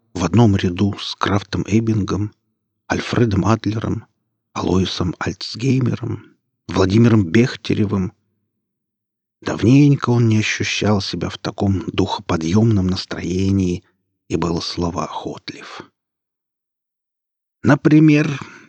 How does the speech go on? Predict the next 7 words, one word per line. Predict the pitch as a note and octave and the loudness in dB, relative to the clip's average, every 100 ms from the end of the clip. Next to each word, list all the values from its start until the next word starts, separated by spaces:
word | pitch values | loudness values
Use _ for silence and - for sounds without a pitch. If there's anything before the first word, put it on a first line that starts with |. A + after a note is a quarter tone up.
| _ _ _ _ - | _ _ _ _ -8
почти | - - - - E3 | -4 -4 -4 2 6
нет | C#3+ E3 - | 8 8 6
выживших | F#2+ B2 D#3 B2+ A#2 - A2+ F#2 | 2 4 4 4 -2 -4 -2 -2
от | - | -2
ранения | - G2+ A2+ B2+ A2+ G#2 | 2 4 6 6 6 4
высокоскоростными | F2 - G2+ A2 F#2+ - - G2+ - G2+ G#2 F#2+ | 2 -2 0 0 -2 -4 -4 -2 -2 2 4 2
пулями | - - C#3 B2+ C3 A2+ | 0 2 4 6 6 4